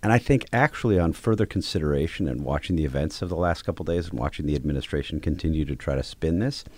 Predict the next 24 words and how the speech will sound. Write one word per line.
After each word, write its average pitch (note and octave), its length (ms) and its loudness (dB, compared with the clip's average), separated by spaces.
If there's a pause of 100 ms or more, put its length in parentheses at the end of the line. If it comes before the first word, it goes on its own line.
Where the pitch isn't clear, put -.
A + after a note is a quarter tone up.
(640)
it's A2 260 4
more B2+ 680 8 (120)
like F2 500 4 (560)
a G2 100 4
surrender F#2+ 920 6
that E2+ 260 0 (100)
elevates E2 520 4
the - 80 -6
Taliban. A#1+ 600 -6 (680)
And F2+ 680 6 (200)
I B2 160 10
don't C#3 240 10
say G#2+ 300 10
that, F2 240 8 (200)
I G#2+ 120 6
don't G#2+ 200 4
say - 220 2
that C#2+ 220 -2
lightly. - 420 -8 (600)
It C3 180 12
is A#2 220 10
an E2+ 100 4
atrocious, - 1160 0 (160)
atrocious - 920 -4